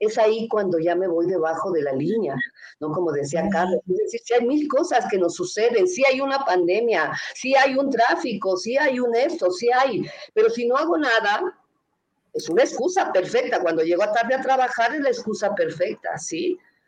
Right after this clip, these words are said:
Speaker 2: Pero
Speaker 1: Sí.
Speaker 2: ¿cómo decías la frase? Ajá, cuando hay
Speaker 1: Ah,
Speaker 2: una razón.
Speaker 1: que una razón se convierte en excusa cuando dejo de hacer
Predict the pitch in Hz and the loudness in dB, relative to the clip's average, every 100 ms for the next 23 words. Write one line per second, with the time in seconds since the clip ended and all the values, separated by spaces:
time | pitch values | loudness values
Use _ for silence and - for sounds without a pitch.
0 | _ _ _ _ 247 240 294 302 320 262 | _ _ _ _ 10 10 10 12 12 12
1 | 277 277 277 - 240 247 277 370 - - | 10 8 6 8 6 8 6 6 2 -8
2 | 185 220 381 - 208 226 247 285 233 185 | -6 -4 -4 0 4 6 6 6 6 4
3 | 180 220 311 466 508 294 320 349 330 - | 4 2 0 2 2 2 2 4 4 2
4 | - 262 240 - 226 - 208 196 214 233 | 2 2 2 0 0 0 -2 0 2 4
5 | 254 277 277 285 - - 208 190 185 190 | 2 2 2 4 2 -2 0 0 0 -2
6 | 220 240 - 254 453 - _ 220 214 208 | -4 -4 0 0 0 -4 _ -2 0 2
7 | 214 240 320 285 302 240 208 208 247 240 | 2 2 0 -2 -2 0 0 -2 0 2